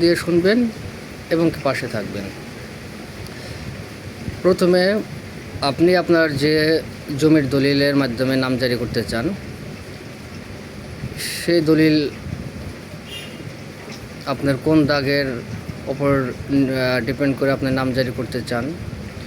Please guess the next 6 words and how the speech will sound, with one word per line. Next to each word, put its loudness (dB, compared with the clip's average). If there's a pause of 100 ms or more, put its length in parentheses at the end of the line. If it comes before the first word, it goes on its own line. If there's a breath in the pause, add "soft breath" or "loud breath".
(360)
সে 0
দাগটা -2 (680)
এসএ -2
দাগ 0 (880)
নাকি 0
বিআরএস 2